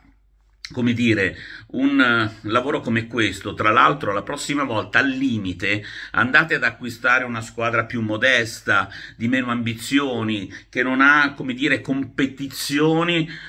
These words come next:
o competitor all'interno della stessa città. Non potete comprare il Milan e comportarvi come se ave-, aveste acquistato, non so, la Pippo-, la Pipponese, d'accordo? Così non offendiamo nessuno.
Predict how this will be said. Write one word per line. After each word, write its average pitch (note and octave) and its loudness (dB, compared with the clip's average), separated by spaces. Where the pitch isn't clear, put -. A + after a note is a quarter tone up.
o - -8
competitor C#3+ 2
all'interno B2 0
della A2+ 0
stessa A2 -4
città. G2+ 0
Non - -8
potete B3+ -2
comprare A#2 2
il A2+ 0
Milan A#2+ 2
e G#2+ -6
comportarvi A#2 2
come B2 -4
se A2 0
ave-, F#2 -4
aveste A#2 -2
acquistato, B2 2
non A#2 -2
so, A2 0
la G#2 -2
Pippo-, A#2+ -6
la A2+ 0
Pipponese, A#2 -2
d'accordo? A2+ 0
Così A#2 -4
non A#2 -2
offendiamo G#2+ -2
nessuno. G2 -6